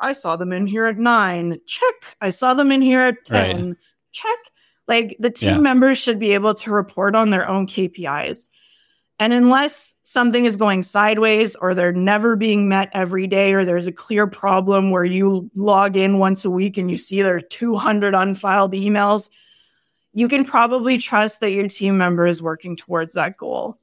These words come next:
Speaker 1: And if you don't trust your team, <laughs> that's a whole different discussion. <laughs>
Speaker 2: Right. It's a whole different discussion. Well, something like a tool like Help Scout, for example, that we use in our business. I mean,
Speaker 1: Mm-hmm.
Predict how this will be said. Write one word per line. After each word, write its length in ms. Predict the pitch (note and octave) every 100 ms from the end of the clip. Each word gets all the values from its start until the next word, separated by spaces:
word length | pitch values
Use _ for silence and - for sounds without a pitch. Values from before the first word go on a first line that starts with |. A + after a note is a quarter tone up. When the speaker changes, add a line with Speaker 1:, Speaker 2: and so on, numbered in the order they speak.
| -
Speaker 1:
And 80 | G#3
if 100 | G#3+
you 80 | C4
don't 200 | C4+ C4
trust 300 | C4 C4 B3+
your 120 | A#3+
team, 500 | - A#3+ A3 G#3+ F#3+ - - C#4
<laughs> 280 | - _
that's 220 | A3 A3+ A#3
a 80 |
whole 160 | G#3 G#3
different 340 | G#3 G#3 - A#3
discussion. 760 | G#3 - G4 - - A3+ G3 E4+
<laughs> 60 |
Speaker 2:
Right. 360 | A2+ G2 E2+ E2+
It's 140 | - G2+
a 40 |
whole 140 | G2+
different 220 | F2 D#2+ F2
discussion. 500 | - E2 - - F2 - - A2+
Well, 100 | F#3
something 480 | - G#3 G3 G3 D#3 -
like 160 | C#3 C3
a 80 |
tool 300 | A#2+ D#3 D3+
like 220 | B2+ A2 -
Help 240 | - C3+
Scout, 320 | - F#2 E2
for 100 | -
example, 460 | F2+ E2+ F2+ E2 E2
that 160 | D#2+ F#2
we 80 |
use 260 | F#2+ F#2 F2+
in 80 | E2+
our 140 | F#2+
business. 560 | F2+ D#2+ - D#2+ D#2+ -
I 60 |
mean, 200 | G2 F2
Speaker 1:
Mm-hmm. 200 | F2 F#3+